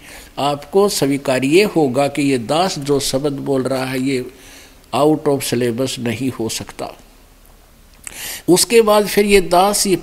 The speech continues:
अमृत वाणी से ही आपको ये महिमा सुनाया करेगा।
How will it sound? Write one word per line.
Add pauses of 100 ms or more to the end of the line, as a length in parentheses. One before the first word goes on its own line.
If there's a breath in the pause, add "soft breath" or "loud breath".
अमृत
वाणी
से
ही
आपको (2000 loud breath)
ये
महिमा
सुनाया
करेगा।